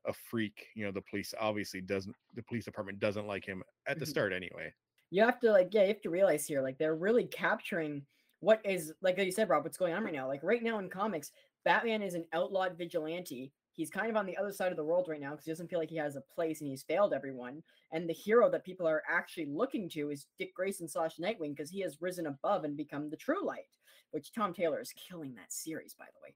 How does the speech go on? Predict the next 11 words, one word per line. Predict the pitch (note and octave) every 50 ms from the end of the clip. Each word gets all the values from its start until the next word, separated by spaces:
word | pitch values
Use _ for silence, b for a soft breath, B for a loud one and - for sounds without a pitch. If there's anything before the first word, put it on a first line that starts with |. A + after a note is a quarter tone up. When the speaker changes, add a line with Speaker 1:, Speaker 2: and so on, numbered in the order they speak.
| _ _
Speaker 2:
Fan-fucking-tastic. | - A3+ F#3 D3+ C3+ - - _ _ _ _ F3 F3 F3 F3 - - - - _ _ B B B B B B B B
Um, | - D#3+ D3+ C#3+ C#3+ D3+
one | E3+ F3+
of | E3+
the | D#3
best | D3+ D3 -
things | E3 D#3 C3+
in | B2+
comics | C#3 F3+ G3+ D#3 C3 -
right | A#2 G2
now. | G2+ D#2 -